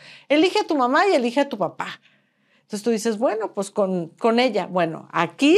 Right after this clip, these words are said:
si eliges a esta mamá, ¿qué crees? Te va a abandonar, se va a enfermar, te va a hacer que te sientas sola, vas a traer la herida de abandono. Elige a tu papá, ¿no? Pues esta persona, "Mm, hombre, te va a maltratar horrible". No estoy hablando de mi caso solamente, en general, ¿no?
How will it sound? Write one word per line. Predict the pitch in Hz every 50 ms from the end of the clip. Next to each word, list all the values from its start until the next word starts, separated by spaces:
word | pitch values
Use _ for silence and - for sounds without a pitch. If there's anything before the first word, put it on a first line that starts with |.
| 494 -
si | -
eliges | 392 247 220 233 233 320 - -
a |
esta | 311 - - 359
mamá, | 330 339 262 202 175 165 160 170 196
¿qué | 196 - 262 247 254
crees? | - 247 226 220 214 214 -
Te | - 185
va | 175 175
a |
abandonar, | 180 208 220 247 254 233 214 202 185 175 175 175 180 185 202 202 - - - - - - _
se | - 254 233
va | 220
a | 214 208
enfermar, | 202 208 269 285 285 262 254 220 196 208 220 226 233 214 - - - - - _
te | - 247 233 226
va | 214 214 240
a | 277
hacer | 269 269 - 277 262 269 302 330 359 349
que | - 302 269
te | - 233 202
sientas | 208 - 247 233 233 233 240 302 311 294
sola, | - - 254 233 226 214 202 175 - -
vas | 190 233 233
a | 277 277
traer | - 254 247 247
la | 269 277 285
herida | 247 240 247 262 262
de | 269 262
abandono. | 220 185 165 160 147 165 - 147 139 - _ _ _ _ _ _ - - -
Elige | 196 208 214 233 220 262
a | 277 269
tu | 277 220
papá, | 196 180 - - 156 - 62
¿no? | 180 214 247 262 247
Pues | 226 190 180 - - _ _ _ - _ _ _ -
esta | - 208 214 208 - 254 -
persona, | 226 190 - - 175 170 170 170
"Mm, | 196 226 277 370 453 494 523 523 480 466 359 233
hombre, | 202 202 202 196 190
te | 190 196 180
va | 175 175
a |
maltratar | 170 190 208 247 240 240 214 208 - 185
horrible". | 196 214 196 208 220 214 214 175 156
No | 165
estoy | 170 - 220 220
hablando | 214 220 214 214 220
de | 226
mi | 214 185 156
caso | - - - 135 143 156
solamente, | - 190 185 202 220 226 196 - -
en | - 156
general, | - 208 202 214 214 214 220 202 170 151 160
¿no? | 202 247